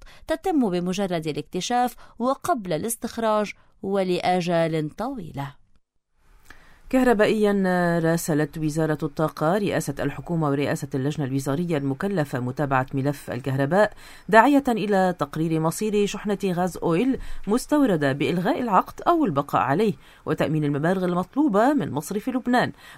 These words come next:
Speaker 2: مؤكدة تمسكها بوجوب الإبقاء على الشحنة ومطالبة بفتح اعتماد لتغطية ثمن الشحنة.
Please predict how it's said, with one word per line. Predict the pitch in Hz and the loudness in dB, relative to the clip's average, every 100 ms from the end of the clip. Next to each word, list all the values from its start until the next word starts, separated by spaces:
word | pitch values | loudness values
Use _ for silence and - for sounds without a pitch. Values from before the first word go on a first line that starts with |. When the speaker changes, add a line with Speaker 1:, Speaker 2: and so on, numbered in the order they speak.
| - | 0
Speaker 2:
مؤكدة | 190 330 311 294 285 | 2 4 2 4 4
تمسكها | 294 277 - 165 151 151 | 4 4 2 0 2 4
بوجوب | 160 196 190 196 | 4 2 0 0
الإبقاء | 180 135 - 233 226 | 0 -2 -2 0 2
على | 233 220 | 2 0
الشحنة | 208 220 - 208 208 - - - | -2 -8 -2 0 0 -8 -20 -2
ومطالبة | 160 196 196 185 185 180 170 185 165 175 | 4 6 6 2 -2 -2 -2 -2 0 0
بفتح | 165 151 120 156 196 277 - | 0 -2 -2 -4 -4 -8 -4
اعتماد | 240 240 202 185 170 | -6 -4 -2 0 0
لتغطية | 156 156 151 - 185 151 160 | -2 -2 -4 -4 -4 -2 -2
ثمن | 139 156 131 127 | -2 0 -2 -2
الشحنة. | 226 - - 104 | -4 -6 -8 -8